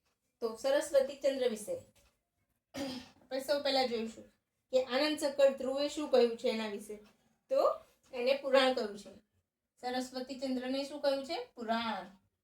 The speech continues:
રાઈટ? પછી ઉમાશંકર જોશી, આનંદ શંકર ધ્રુવે પુરાણ કહ્યું છે, ઉમાશંકર જોશીએ સો વર્ષનું પુરાણ કહ્યું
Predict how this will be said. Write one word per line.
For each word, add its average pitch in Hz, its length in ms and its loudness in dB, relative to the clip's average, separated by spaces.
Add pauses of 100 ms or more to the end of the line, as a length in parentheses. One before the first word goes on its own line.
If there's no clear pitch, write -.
(1600)
રાઈટ? 277 340 2 (1000)
પછી 359 300 -4 (560)
ઉમાશંકર 320 560 2 (120)
જોશી, - 280 -8 (460)
આનંદ 269 320 0
શંકર 240 400 -4
ધ્રુવે 214 240 -4 (140)
પુરાણ 277 340 0
કહ્યું 339 260 -4
છે, 370 100 -8 (540)
ઉમાશંકર 294 480 -2 (100)
જોશીએ 277 460 -6 (120)
સો 277 180 2
વર્ષનું 285 400 0
પુરાણ 302 300 -2
કહ્યું 294 220 2